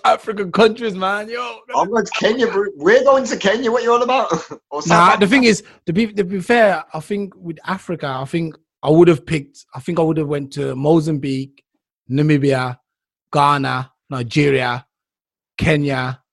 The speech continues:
Speaker 1: Um, I would go to any, Egypt, Ethiopia. I would go to any of them countries right now in a heartbeat.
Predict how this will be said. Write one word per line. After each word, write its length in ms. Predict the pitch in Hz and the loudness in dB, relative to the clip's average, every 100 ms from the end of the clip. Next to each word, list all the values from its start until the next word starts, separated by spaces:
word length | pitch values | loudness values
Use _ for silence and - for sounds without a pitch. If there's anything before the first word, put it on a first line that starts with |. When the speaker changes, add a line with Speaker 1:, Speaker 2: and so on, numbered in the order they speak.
| _ _ _ _ - | _ _ _ _ -4
Speaker 1:
Um, 680 | 139 139 135 131 131 127 127 - | 2 2 0 -2 -4 -6 -12 -2
I 40 | 165 | 2
would 120 | 160 | 4
go 80 | 175 | 2
to 180 | 180 | 2
any, 140 | 190 190 196 | 2 2 2
Egypt, 680 | 196 190 156 175 - - - _ | 2 2 4 2 0 -20 -20 _
Ethiopia. 540 | 175 156 170 160 165 156 | -8 -2 2 2 2 2
I 20 | |
would 120 | 160 | 2
go 60 | 165 | 0
to 160 | 156 185 | -2 -2
any 140 | 185 | 0
of 40 | |
them 120 | 180 165 | 0 -2
countries 320 | 151 151 135 | -8 -10 -10
right 300 | 127 156 151 | 0 0 0
now 140 | 139 | -6
in 80 | 139 | -8
a 20 | |
heartbeat. 520 | 123 127 127 127 123 | -8 -10 -12 -14 -14